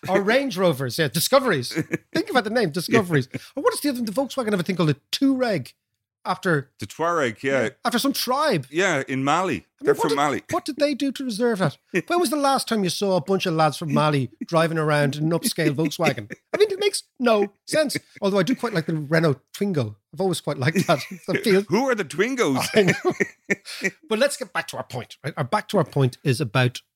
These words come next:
Speaker 1: the way in which the world has changed and the dispensation of brands,
Speaker 2: Yeah.
Speaker 1: right?
Speaker 2: Yeah.
Speaker 1: In the past,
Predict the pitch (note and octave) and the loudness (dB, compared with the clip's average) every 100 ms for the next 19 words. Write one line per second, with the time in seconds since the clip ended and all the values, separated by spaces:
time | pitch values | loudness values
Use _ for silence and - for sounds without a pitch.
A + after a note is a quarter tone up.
0 | _ _ B2 A#2+ D3+ F3 G#3+ B2 - B2 | _ _ -4 0 2 2 0 -4 -4 -6
1 | - - _ _ _ _ B2 G#2+ C3 B2+ | -6 -12 _ _ _ _ -10 -2 0 0
2 | B2+ A2+ - - A2+ A2 G#2 A#2 - _ | -2 -8 -8 -4 -4 -4 -6 -10 -18 _
3 | _ - A#2+ A2+ G#2 C#3 - C#3 - B2 | _ -6 -4 -4 -2 -2 -2 -6 -2 -2
4 | A2 - B2+ _ _ _ _ _ A#2+ G#2 | -2 -2 -4 _ _ _ _ _ -4 -4
5 | - C3+ C3 B2 A#2 A#2 F#2+ B2+ - - | -2 2 2 2 0 -2 -2 -2 -4 -6
6 | - G#2+ E2+ - F#3+ A#3+ A3 F3+ - C#3+ | -8 -6 -6 2 4 4 2 -2 -4 -2
7 | C3+ C3 - - | 0 -2 -6 -12